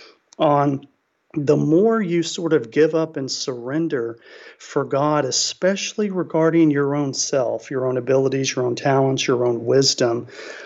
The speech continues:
the more of the Holy Spirit will be unleashed in your life. And there's a contrast,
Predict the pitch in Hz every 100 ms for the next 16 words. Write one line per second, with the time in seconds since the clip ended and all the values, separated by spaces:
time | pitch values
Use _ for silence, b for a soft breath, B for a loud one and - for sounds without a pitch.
0 | B 139 135 139 160 185 180 143 143 156
1 | 151 143 - - 151 156 147 131 127 123
2 | - 135 123 131 147 131 - - 127 123
3 | 110 120 123 107 - - B B B B
4 | 143 139 139 135 127 - - 165 190 190
5 | - 135 117 107 107 -